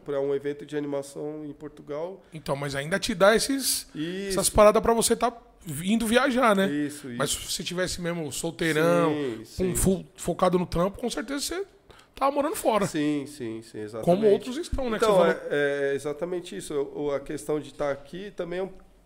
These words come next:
Speaker 1: um pouco o que que acontece, né? Eu vejo muito molecada da nossa idade, assim, que vai pra lá, e as mina vão pra lá e não pode trampar, velho.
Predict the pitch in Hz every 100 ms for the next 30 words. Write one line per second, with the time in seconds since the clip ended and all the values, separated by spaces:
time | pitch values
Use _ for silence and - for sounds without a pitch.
0 | - 151 151 165 170 - 190 202 190 180
1 | 180 135 120 - 123 123 123 - _ _
2 | _ 135 139 143 151 156 156 170 170 180
3 | 165 151 135 120 113 - 127 143 147 151
4 | 151 147 147 139 139 - 160 139 147 151
5 | 139 143 143 - 123 139 147 147 127 120
6 | 147 165 - - _ _ _ _ _ _
7 | _ _ 135 160 165 160 165 202 196 147
8 | 143 185 196 185 160 180 202 202 185 208
9 | - - 175 170 170 170 160 113 98